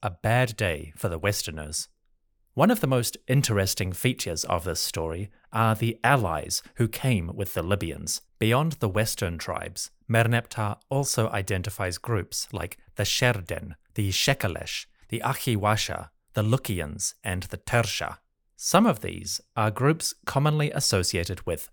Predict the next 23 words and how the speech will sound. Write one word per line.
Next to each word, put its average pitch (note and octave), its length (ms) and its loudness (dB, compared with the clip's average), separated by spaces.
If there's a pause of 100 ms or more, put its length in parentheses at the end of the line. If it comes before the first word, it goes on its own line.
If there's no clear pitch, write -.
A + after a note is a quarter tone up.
the D#2+ 100 -4
Sea - 320 2
Peoples. - 600 -6 (300)
The A2+ 120 4
Sea C#3 220 6
Peoples E2 500 -4 (100)
are A2 140 4
a G2+ 140 2
genuinely G2+ 800 2
mysterious F2 720 0
force. - 480 -6 (520)
They A#2 140 4
begin C#3 300 4
to - 140 0
appear F2+ 560 0
in G2+ 160 0
the G#2+ 160 0
early G2 340 4
thirteenth G#2 720 0
century F2+ 500 -4
B E2 200 -6
C E2+ 340 -6
E E2+ 260 -6